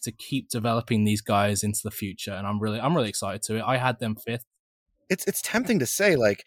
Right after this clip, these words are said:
Speaker 2: "Well, at some point they've gotta start winning." And it's like, "You know what? This was year one of their
Speaker 1: Mm-hmm.
Speaker 2: rebuild," because they were a
Speaker 1: Yep.
Speaker 2: playoff team the year before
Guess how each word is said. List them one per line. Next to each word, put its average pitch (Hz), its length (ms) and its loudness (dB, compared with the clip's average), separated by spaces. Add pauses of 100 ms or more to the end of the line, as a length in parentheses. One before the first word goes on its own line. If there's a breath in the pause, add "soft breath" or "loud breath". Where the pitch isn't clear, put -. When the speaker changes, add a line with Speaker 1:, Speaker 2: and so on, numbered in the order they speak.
(240 soft breath)
Speaker 2:
"Well, 113 140 4
at - 80 -2
some 165 300 2
point 135 340 2
they've 120 180 -2
gotta 117 260 4
start 113 440 2 (180)
winning." 123 440 0
And 143 80 0
it's 147 140 0
like, 139 240 2 (560)
"You 147 100 -2
know 170 120 4
what? 156 240 4
This 151 300 2
was 156 140 -2
year 143 320 2
one 104 460 0 (340)
of 107 180 -2
their 113 160 6
Speaker 1:
Mm-hmm. 113 180 6
Speaker 2:
rebuild," 65 300 0 (200)
because 147 180 -4
they 202 120 6
were 220 100 6
a - 40 4
Speaker 1:
Yep. 110 120 6
Speaker 2:
playoff 160 260 2
team 104 200 0
the 101 80 0
year 107 140 2
before 101 480 -4